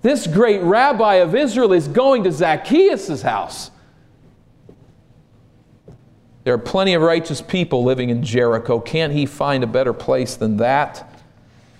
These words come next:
This is not right.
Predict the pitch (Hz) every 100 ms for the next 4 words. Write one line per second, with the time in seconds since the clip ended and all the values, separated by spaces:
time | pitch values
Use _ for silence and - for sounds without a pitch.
0 | - _ _ - 170 165 - - - 156
1 | 160 160 151 - - 127 131 143 139 139
2 | - - - 127 131 117 - -